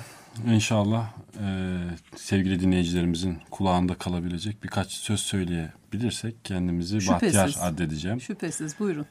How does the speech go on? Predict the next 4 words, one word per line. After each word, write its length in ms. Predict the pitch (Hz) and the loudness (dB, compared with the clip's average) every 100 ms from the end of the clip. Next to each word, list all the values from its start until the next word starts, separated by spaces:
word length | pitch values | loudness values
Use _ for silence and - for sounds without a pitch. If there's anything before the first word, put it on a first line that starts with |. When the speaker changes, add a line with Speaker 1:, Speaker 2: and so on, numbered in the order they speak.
| - _ _ _ - | -14 _ _ _ -10
Speaker 1:
E, 260 | 101 98 95 | -2 0 -2
şimdi 440 | - 127 123 123 - - | 0 0 2 0 -2 0
erdem 560 | 110 110 110 135 123 - - - | 4 4 6 4 4 -2 -18 -8
kelimesini 920 | - 101 101 98 - 110 117 123 120 | 0 2 4 2 2 2 4 4 0